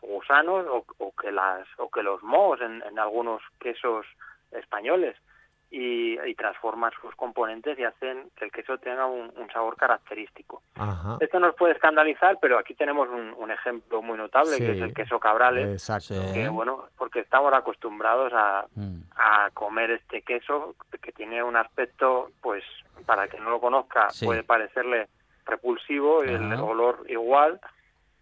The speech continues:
Speaker 1: pero bueno, pues ahí está, es
Speaker 3: El olor, el
Speaker 1: eso que
Speaker 3: olor
Speaker 1: tenemos.
Speaker 3: del Cabrales, efectivamente, porque estamos acostumbrados y, por otra parte,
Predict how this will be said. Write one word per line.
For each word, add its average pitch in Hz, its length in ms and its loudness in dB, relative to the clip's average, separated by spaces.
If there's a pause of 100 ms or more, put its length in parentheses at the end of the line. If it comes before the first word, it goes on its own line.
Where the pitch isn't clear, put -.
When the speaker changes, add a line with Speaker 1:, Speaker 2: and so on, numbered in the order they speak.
(100)
Speaker 1:
pero 120 260 2
bueno, 143 300 2
pues 120 220 -6
ahí 110 160 -8
está, - 400 -4 (100)
es 104 120 -10
Speaker 3:
El 87 100 -10
olor, 104 240 -2
el 127 60 0
Speaker 1:
eso 107 140 -2
que 110 80 -2
Speaker 3:
olor 147 200 2
Speaker 1:
tenemos. 147 200 -2
Speaker 3:
del 147 180 -2
Cabrales, 147 480 2
efectivamente, 123 560 -2
porque 95 160 -2
estamos 117 260 -2
acostumbrados 120 640 -4
y, 90 140 -8
por 95 160 -12
otra 104 200 -8
parte, 117 440 -6